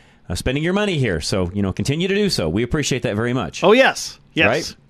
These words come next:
Speaker 2: Colorado booms when, uh, these holidays hit.
Speaker 1: We, we like that. So, all right. So, uh, we're gonna get into movies here in just one moment. We have questions of the day,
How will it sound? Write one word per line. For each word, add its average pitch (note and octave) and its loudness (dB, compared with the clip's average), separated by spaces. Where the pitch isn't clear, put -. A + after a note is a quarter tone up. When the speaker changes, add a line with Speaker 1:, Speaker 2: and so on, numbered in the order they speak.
Speaker 2:
Colorado F#3+ 6
booms F#3 6
when, C#3 2
uh, C3+ 2
these C3+ 0
holidays C3 -2
hit. D#2 -6
Speaker 1:
We, G#2+ 0
we A2+ 2
like B2 -2
that. C#2+ -4
So, E2 0
all E3+ 0
right. F#2+ -2
So, B2+ 0
uh, A#2 2
we're A#2+ 2
gonna D3 0
get C#3+ 0
into C3 2
movies B2+ 0
here A2+ 0
in G#2 0
just B2+ -2
one A#2+ 0
moment. A2+ 0
We A2 0
have G#2 -4
questions A2+ -2
of G2 -4
the G#2 -2
day, C3+ 0